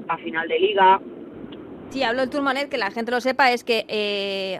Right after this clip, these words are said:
Speaker 2: jugáis contra el Athletic de Bilbao, Valencia, Atlético de Madrid y Barcelona, los cuatro, los cuatro seguidos. Pero, eh, por ejemplo,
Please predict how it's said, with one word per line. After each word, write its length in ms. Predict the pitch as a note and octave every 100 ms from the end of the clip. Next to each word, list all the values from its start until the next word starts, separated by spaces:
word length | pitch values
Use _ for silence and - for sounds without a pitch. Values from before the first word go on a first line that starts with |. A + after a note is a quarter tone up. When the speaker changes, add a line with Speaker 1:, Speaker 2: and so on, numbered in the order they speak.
| -
Speaker 2:
jugáis 280 | G#3 G#3+ A3
contra 240 | A3+ G#3+
el 60 | A3
Athletic 460 | A3+ A3 A#3 A3+ A3+
de 160 | A3+
Bilbao, 500 | A3+ B3 D#4 E4 F4
Valencia, 640 | B3 G#3+ C4 D4 D#4+ E4 E4+
Atlético 400 | A#3 A3+ B3 C4
de 160 | B3+ B3
Madrid 360 | A#3+ A#3+ D4+ E4 -
y 120 | B3
Barcelona, 480 | A3 G#3 A3 G#3 F#3+
los 140 | F#3+
cuatro, 640 | - A3+ A#3 A3 G3+ F#3+ - - -
los 200 | - A#3
cuatro 220 | G3+ A#3+ C#4
seguidos. 320 | B3 C#4 A#3+
Pero, 280 | A3+ G#3 -
eh, 520 | A3 G#3+ G3+ F#3+ F#3+ F3+
por 140 | G#3+
ejemplo, 460 | G#3 C4+ C#4+ A#3